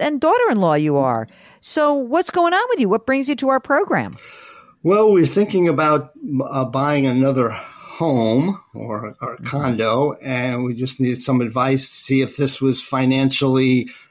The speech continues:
Speaker 2: reasonable and, you know,
Speaker 1: Mm-hmm.
Speaker 2: get some advice on, you know, those, those issues.
Speaker 1: Okay, that sounds good. How old are you guys?
Speaker 2: I'm sixty-nine, and my wife is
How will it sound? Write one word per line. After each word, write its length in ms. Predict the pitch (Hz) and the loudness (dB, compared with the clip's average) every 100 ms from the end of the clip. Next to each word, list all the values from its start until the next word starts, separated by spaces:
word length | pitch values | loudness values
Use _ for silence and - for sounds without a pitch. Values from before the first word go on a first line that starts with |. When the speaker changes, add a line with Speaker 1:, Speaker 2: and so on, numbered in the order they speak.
| _ - | _ 0
Speaker 2:
reasonable 1040 | 143 175 180 208 214 190 233 269 370 - - | 2 4 4 4 4 4 2 4 0 -4 -12
and, 380 | 117 120 127 - - | -8 -4 -6 -8 -10
you 140 | 139 | -8
know, 120 | 123 | -4
Speaker 1:
Mm-hmm. 120 | 180 170 | -4 -2
Speaker 2:
get 160 | 214 | -2
some 160 | 285 135 | 2 2
advice 480 | 117 123 135 135 - | 0 0 0 0 0
on, 580 | 143 143 143 143 139 - _ | 0 0 0 -4 -8 -16 _
you 120 | 143 | -2
know, 100 | 135 | -2
those, 400 | 127 139 135 - _ _ | 0 -2 -4 -8 _ _
those 380 | 135 139 147 165 | -6 -2 0 0
issues. 540 | 180 - 107 117 - - _ _ - | 0 -2 -6 -8 -10 -12 _ _ -4
Speaker 1:
Okay, 340 | 311 - 294 339 | -4 0 0 0
that 260 | 269 294 | -2 -2
sounds 280 | - 277 208 | -2 -2 -2
good. 160 | 240 240 | -2 0
How 200 | 294 302 | 0 2
old 160 | 311 | 0
are 60 | 214 | 0
you 140 | 156 | -2
guys? 400 | 127 113 107 - - _ - | 0 -4 -4 -12 -16 _ -4
Speaker 2:
I'm 240 | 143 151 | 0 0
sixty-nine, 1200 | - 156 - - 143 135 139 147 165 202 226 226 _ _ _ _ _ _ | -2 -4 -6 -2 2 4 2 2 2 2 0 -2 _ _ _ _ _ _
and 200 | 143 131 | -8 -6
my 180 | 127 120 | -4 -4
wife 480 | 135 131 160 160 - | -4 0 0 0 2
is 420 | 143 147 135 - | 2 4 0 -6